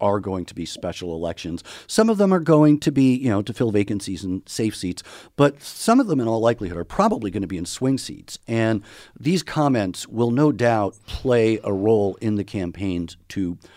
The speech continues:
fill those vacancies. And so that will be a, a, a writ small opportunity to see how damaging, um, you know, this sort of rhetoric is, if it's damaging at all, when it comes down to, uh,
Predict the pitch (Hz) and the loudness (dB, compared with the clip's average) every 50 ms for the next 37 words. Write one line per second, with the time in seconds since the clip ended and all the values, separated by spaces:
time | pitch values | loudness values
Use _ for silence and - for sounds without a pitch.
0 | - _ _ _ - 190 202 175 135 104 101 - 98 92 78 - - - - - | -20 _ _ _ 2 2 2 4 2 0 -2 -2 -4 -4 -4 -6 -10 -14 -16 -16
1 | - - - - - - _ - 104 107 110 107 107 107 104 107 107 101 - - | -18 -18 -18 -18 -18 -18 _ -6 -4 -2 0 2 2 2 0 0 -2 -2 0 2
2 | 120 117 - - - - - - 147 175 190 175 160 131 135 147 135 135 - - | 2 2 0 -2 -10 -18 -4 2 2 4 4 4 2 2 4 2 2 2 0 0
3 | 117 110 110 107 - 110 107 101 101 98 - 107 104 104 98 98 101 110 127 139 | 0 0 0 0 -2 -2 -2 -2 -2 -2 -2 -2 -2 0 0 0 2 2 2 2
4 | - - - - - - 120 117 113 110 110 101 92 92 92 98 98 - 90 - | 0 -4 -8 -8 -8 -4 -4 -2 -2 -2 -2 -2 -2 -2 -2 -4 -4 -6 -10 -8
5 | - 107 98 92 80 71 71 69 - - - - _ _ _ - - 110 104 98 | -6 -6 -4 -4 -6 -8 -12 -14 -18 -20 -20 -20 _ _ _ -4 0 2 2 2
6 | 98 87 - - - 120 117 107 98 - - - - - 123 123 120 107 92 - | 0 -2 -4 -4 -2 0 0 0 -2 -4 -10 -14 -8 -2 0 0 0 0 -2 -2
7 | 107 101 110 107 104 110 107 - 92 80 78 - - - - - - - 110 101 | -2 0 0 2 0 0 -2 -2 -6 -8 -8 -12 -16 -18 -20 -20 -18 -10 -6 -4
8 | 95 95 95 92 92 90 87 85 - 110 95 85 85 85 95 104 - - - 107 | -2 -2 -2 -2 -2 -4 -4 -6 -6 -6 -6 -6 -6 -6 -8 -10 -10 -6 -4 -4
9 | 95 85 87 78 82 90 92 90 85 87 82 80 - - - 120 107 101 92 87 | -4 -4 -4 -6 -4 -2 -2 -2 -2 -4 -4 -6 -8 -6 -2 0 2 2 2 0
10 | 85 82 80 - - _ _ _ - 113 113 - - - - _ _ _ 90 85 | -4 -6 -10 -14 -18 _ _ _ 0 0 0 0 -4 -12 -20 _ _ _ -18 -18
11 | - - - 104 92 90 90 85 80 90 87 85 80 87 92 90 87 85 80 - | -18 -10 -8 -6 -4 -4 -6 -6 -8 -8 -8 -6 -2 0 2 2 2 2 0 -4
12 | - - - - - - - - 92 87 87 85 87 - - - 101 90 85 76 | -10 -18 -20 -20 -20 -16 -12 -8 -6 -4 -4 -4 -6 -8 -10 -10 -8 -8 -8 -8
13 | 76 92 87 85 82 80 78 - 85 80 78 76 80 82 80 82 78 | -6 -6 -6 -4 -6 -8 -8 -8 -8 -8 -6 -6 -8 -8 -8 -8 -10